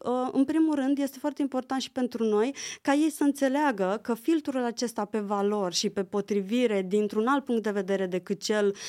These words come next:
uh, nu știu, dacă a făcut bine la interviu, um, dacă a răspuns bine la întrebări, e important și în ecuația vieții lui, pentru că, uh, fiecare alegere făcută dintr-o zonă a valorilor devine un, uh,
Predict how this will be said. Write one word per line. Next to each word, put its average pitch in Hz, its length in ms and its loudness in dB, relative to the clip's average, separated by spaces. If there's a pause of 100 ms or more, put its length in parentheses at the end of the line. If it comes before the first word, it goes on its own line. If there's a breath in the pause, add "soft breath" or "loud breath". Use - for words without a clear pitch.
(180 loud breath)
uh, 185 440 2
nu 190 80 2
știu, 170 400 -4
dacă 180 360 0
a 185 40 -2
făcut - 220 -4
bine 202 220 2
la 185 100 0
interviu, 170 580 -2
um, 240 1200 -2
dacă 214 200 0
a 226 40 -2
răspuns 214 300 -2
bine 214 220 0
la 196 100 0
întrebări, 180 560 -4 (480 loud breath)
e 269 160 2
important 277 440 2
și 311 100 2
în 302 60 6
ecuația 269 420 0
vieții 220 400 -2
lui, 170 220 0
pentru 233 360 0
că, 226 180 -2 (120)
uh, 202 420 0
fiecare 320 360 -2
alegere 233 560 2
făcută 202 500 -4
dintr-o 185 380 0
zonă 214 280 0
a 226 40 2
valorilor 185 840 0 (300 loud breath)
devine 277 840 2
un, 254 400 2
uh, 247 120 2